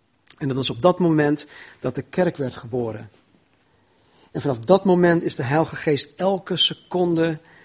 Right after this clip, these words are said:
eh, bezig om de ware navolgers van Jezus Christus te bekrachtigen,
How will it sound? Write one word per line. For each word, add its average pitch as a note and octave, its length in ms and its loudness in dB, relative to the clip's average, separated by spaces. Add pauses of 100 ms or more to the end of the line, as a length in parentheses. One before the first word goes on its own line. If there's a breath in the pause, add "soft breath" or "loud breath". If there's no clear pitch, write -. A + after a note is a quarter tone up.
(460 soft breath)
eh, C#3 460 -6
bezig D3+ 920 0 (380)
om C#3 160 -2
de B2+ 140 -2
ware D3 360 0
navolgers C#3+ 680 -4
van C3 120 -2
Jezus B2 400 0
Christus B2+ 320 -6
te A#2+ 100 -12
bekrachtigen, C3+ 800 -6